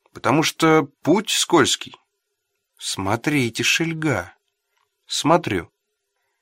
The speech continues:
У Гарина торчком встала бородка, блеснули зубы. Он сдержался, спросил тихо: "Вы что-нибудь задумали?"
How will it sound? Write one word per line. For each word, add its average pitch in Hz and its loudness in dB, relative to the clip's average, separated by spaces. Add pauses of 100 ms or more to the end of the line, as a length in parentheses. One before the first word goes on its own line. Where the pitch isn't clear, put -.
(240)
У 95 -6
Гарина 104 4
торчком 101 2
встала 98 0
бородка, 110 2 (320)
блеснули 113 2
зубы. 98 0 (300)
Он 139 6
сдержался, 120 2 (140)
спросил 113 -2
тихо: 101 -8 (800)
"Вы 98 -10 (800)
что-нибудь 98 -8
задумали?" 104 -2